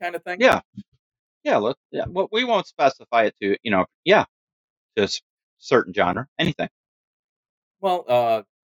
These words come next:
Speaker 1: uh, right, right off the top of my head, uh, uh, you know, I'm,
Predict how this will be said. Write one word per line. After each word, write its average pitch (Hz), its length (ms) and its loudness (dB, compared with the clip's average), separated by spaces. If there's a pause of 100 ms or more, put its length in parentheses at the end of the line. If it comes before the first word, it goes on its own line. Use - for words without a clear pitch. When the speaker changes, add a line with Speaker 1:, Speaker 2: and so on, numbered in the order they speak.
Speaker 1:
uh, 127 140 4 (140)
right, 147 260 2
right 147 160 0
off - 200 -2
the 127 60 -4
top 123 100 -2
of - 40 -16
my 147 140 2
head, 104 220 2
uh, 101 260 0 (120)
uh, 98 100 2
you 92 100 -4
know, 90 260 0 (100)
I'm, 95 140 -4